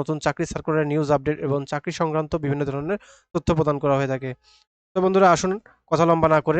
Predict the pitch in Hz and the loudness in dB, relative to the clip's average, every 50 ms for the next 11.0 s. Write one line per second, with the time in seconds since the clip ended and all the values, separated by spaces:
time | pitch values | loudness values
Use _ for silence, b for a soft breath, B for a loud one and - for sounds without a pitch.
0 | 180 - - - 151 175 170 160 170 156 160 165 190 190 151 143 143 143 - 165 | -2 -2 -4 -2 -2 -2 -2 -2 -2 -2 -2 -2 -4 -4 -4 -4 -4 -2 0 0
1 | 180 180 - 175 165 147 147 139 131 123 120 113 - _ - 175 180 202 202 190 | 0 -2 -2 -4 -2 -2 0 -2 -2 -2 -4 -6 -6 _ -2 2 4 4 4 4
2 | 196 208 196 180 165 185 202 190 180 170 - 185 160 156 - - - 151 185 220 | 2 0 0 0 2 2 2 2 2 0 0 2 2 0 0 0 -2 -4 -4 -6
3 | b b b b - - 165 175 156 156 160 - - 147 165 196 214 196 160 151 | b b b b -4 0 0 2 2 2 0 0 0 0 0 -2 -6 -10 -2 2
4 | 160 160 151 143 156 185 - - - _ - 156 165 156 143 160 175 180 180 175 | 4 6 6 6 4 4 2 -4 -10 _ -4 -4 -4 -4 -4 0 2 2 2 2
5 | 147 156 160 - 170 160 147 - 165 160 - - 151 - - 156 147 151 143 156 | 2 -2 -2 0 -2 -2 -2 -2 -6 -6 -4 -6 -10 -4 -2 -2 0 0 -2 -4
6 | 135 - 139 170 - - - 135 - - - 156 165 - 190 185 180 175 175 - | -2 -2 -2 -2 -2 -4 -8 -10 -6 -4 -2 -2 -2 0 0 0 2 2 0 0
7 | - 180 165 170 160 160 165 175 - 147 147 160 151 143 143 135 - 147 175 226 | 0 0 0 0 -2 -2 -2 -2 -2 0 0 0 2 2 0 0 0 -2 -2 -2
8 | B B B B - 156 147 175 175 175 175 185 180 160 147 143 151 151 160 165 | B B B B -10 -6 -4 0 2 2 2 2 0 -2 -2 0 2 2 2 2
9 | 165 147 160 147 151 151 147 151 165 170 147 - - 151 147 - - 147 160 175 | 2 2 2 2 2 4 2 2 2 0 0 -2 -4 -6 -6 -4 -4 -2 -2 0
10 | 156 156 170 180 175 - - 180 165 151 - 180 180 175 175 175 165 175 170 | 4 6 6 6 6 4 2 0 0 2 2 0 0 0 0 -2 -2 -2 -2